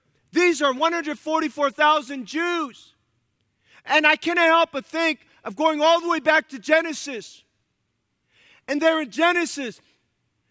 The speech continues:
God called a man who was an idol worshiper at the, at seventy-five years of age out of Ur of the Chaldees, modern day Syria, and brought him into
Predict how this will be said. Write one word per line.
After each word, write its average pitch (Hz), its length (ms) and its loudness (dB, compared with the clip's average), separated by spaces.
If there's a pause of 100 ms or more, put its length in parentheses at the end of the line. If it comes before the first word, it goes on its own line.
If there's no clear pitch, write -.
(240)
God 320 360 4
called 320 380 2
a 277 60 -2
man 311 480 2
who 285 80 -6
was 254 140 -6
an 254 100 -4
idol 302 320 2
worshiper 294 480 -2
at 220 80 -4
the, 247 320 -8
at 240 140 -6
seventy-five 302 580 -2
years 285 240 -10
of 254 100 -10
age 285 440 -2 (340)
out 285 200 4
of 254 180 -4
Ur 320 240 4
of 294 60 -8
the 262 100 -6
Chaldees, 302 880 0 (920)
modern 302 380 2
day 285 180 2
Syria, 269 640 -4 (1400)
and 233 140 -2
brought 320 240 4
him 330 100 -4
into 277 240 -4